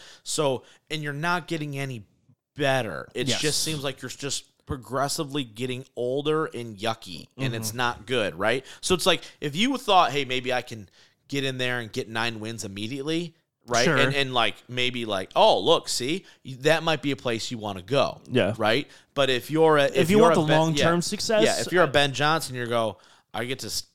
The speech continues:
Speaker 1: come and sign up for a team that's already old, and we're paying all these second-year contracts. We're not drafting particularly well." Okay. Uh,
Speaker 2: Yeah,
Speaker 1: that
Speaker 2: you,
Speaker 1: doesn't
Speaker 2: you
Speaker 1: sound
Speaker 2: hit on,
Speaker 1: great.
Speaker 2: like, one or two drafts.
Speaker 1: I
Speaker 2: think,
Speaker 1: mean, you
Speaker 2: like,
Speaker 1: hit on
Speaker 2: twenty
Speaker 1: Olave. Congratulations.
Speaker 2: Yeah, but, like, like, you had a couple, like, twenty eighteen, twenty nineteen drafts are really good, but, like,
Speaker 1: Mm-hmm.
Speaker 2: recently it's like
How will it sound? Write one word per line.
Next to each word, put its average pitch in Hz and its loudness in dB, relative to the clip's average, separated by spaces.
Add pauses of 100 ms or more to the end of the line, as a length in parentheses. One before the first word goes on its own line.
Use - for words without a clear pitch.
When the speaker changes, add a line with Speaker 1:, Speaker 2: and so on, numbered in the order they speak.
(140)
Speaker 1:
come 139 -6
and 120 -6
sign 127 -2
up 123 -4
for 117 -6
a 104 -6
team 117 -12
that's 101 -12
already 117 0 (100)
old, 104 -2 (180)
and 110 -12
we're 98 -6
paying 107 -8
all 101 -4
these 104 -8
second-year 107 -8
contracts. 107 -10 (160)
We're 113 -6
not 240 2
drafting 120 2
particularly 98 -8
well." 87 -4 (1120)
Okay. 165 -4 (220)
Uh, - -10
Speaker 2:
Yeah, 147 4
Speaker 1:
that 151 6
Speaker 2:
you, 170 6
Speaker 1:
doesn't 175 0
Speaker 2:
you 170 6
Speaker 1:
sound 180 4
Speaker 2:
hit 214 4
on, 202 2
Speaker 1:
great. 180 0
Speaker 2:
like, - -12
one 135 -2
or 139 2
two 147 2
drafts. 147 2
Speaker 1:
I 135 -6
Speaker 2:
think, 202 2
Speaker 1:
mean, 208 2
you 208 2
Speaker 2:
like, 196 4
Speaker 1:
hit 208 6
on 202 6
Speaker 2:
twenty 175 4
Speaker 1:
Olave. 131 4
Congratulations. 120 -2
Speaker 2:
Yeah, 127 0
but, 165 2
like, 156 0
like, 151 -2
you 175 0
had 185 0
a 175 -8
couple, 160 -4
like, 135 -4
twenty 139 -4
eighteen, 131 -10
twenty 127 -10
nineteen 117 -6
drafts 131 0
are 139 -10
really 139 -10
good, 143 -4
but, 127 -4
like, 107 -6
Speaker 1:
Mm-hmm. 95 -8
Speaker 2:
recently 120 -6
it's 101 -12
like 110 -18